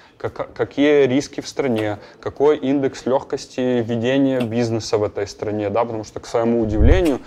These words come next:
мы заметили, что есть там страны с населением три миллиона человек, но где по индексу легкости ведения бизнеса там в три раза тяжелее, чем в Нидерландах запуститься, например, да. И на основании вот, э,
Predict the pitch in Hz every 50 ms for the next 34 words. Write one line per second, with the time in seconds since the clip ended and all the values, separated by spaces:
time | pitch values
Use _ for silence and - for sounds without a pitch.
0 | - - - - - - - - 113 127 127 127 131 117 110 113 117 127 139 135
1 | 139 117 113 - - - 120 110 104 110 120 123 - - - 110 104 95 - -
2 | - 113 120 123 113 104 - - 107 - - 113 110 113 113 113 107 104 - -
3 | - - _ _ _ - 120 123 120 123 123 123 123 120 120 117 - - - 120
4 | 117 127 156 202 214 - - - - - - _ 123 123 123 120 110 110 110 123
5 | 143 156 151 - - - - - - - 120 110 - 117 117 113 107 107 - -
6 | - - 113 110 110 110 110 107 110 104 - - - - - 110 110 113 113 113
7 | 113 117 123 156 160 165 147 - - 107 104 101 95 - - - 143 139 143 131
8 | 135 135 147 151 143 143 123 - 127 110 113 113 120 131 139 - - 117 101 104
9 | 117 120 113 120 113 123 120 117 113 104 104 92 101 98 - - 98 - - 110
10 | 101 - - 101 101 98 95 - 107 107 110 - - - _ _ _ _ _ -
11 | 107 117 123 - - - - - - _ _ _ - - 120 120 123 123 123 127
12 | 123 123 123 123 123 - - 139 143 160 175 170 151 143 135 127 127 - - -
13 | - 117 117 117 117 117 117 110